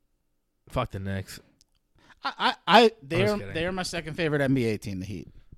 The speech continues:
Speaker 1: Really?
Speaker 2: Yeah.
Speaker 1: I don't hate the Knicks. It's
Speaker 2: Like,
Speaker 1: funny.
Speaker 2: it's like, it's like Knicks, Heat, then whatever team LeBron plays for.
Speaker 1: I'm cool with that.
Speaker 2: And then I'm cool with a lot of teams.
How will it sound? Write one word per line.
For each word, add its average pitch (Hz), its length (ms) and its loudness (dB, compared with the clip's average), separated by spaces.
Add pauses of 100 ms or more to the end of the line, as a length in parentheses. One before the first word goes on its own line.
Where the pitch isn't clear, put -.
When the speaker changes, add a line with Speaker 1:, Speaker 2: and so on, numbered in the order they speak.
Speaker 1:
Really? 143 460 2
Speaker 2:
Yeah. 196 180 -4 (1120)
Speaker 1:
I - 60 -12
don't 311 140 -10
hate 101 140 -16
the 95 100 -20
Knicks. - 300 -20 (380)
It's - 20 -6
Speaker 2:
Like, 185 200 8
Speaker 1:
funny. 214 140 8
Speaker 2:
it's 208 80 2
like, 202 340 4
it's 175 180 -4
like 180 340 0
Knicks, - 720 -2 (200)
Heat, 156 440 -2 (580)
then 131 380 0
whatever 127 260 0
team 123 200 -6
LeBron 104 380 -8
plays 98 240 -12
for. 62 260 -16 (1200)
Speaker 1:
I'm - 100 -16 (100)
cool 104 100 -12
with 101 100 -18
that. 104 260 -14 (160)
Speaker 2:
And 160 120 8
then 160 100 10
I'm 156 120 4
cool 160 200 2
with 135 120 0
a 139 40 -2
lot 120 220 2
of 107 80 -4
teams. - 480 -12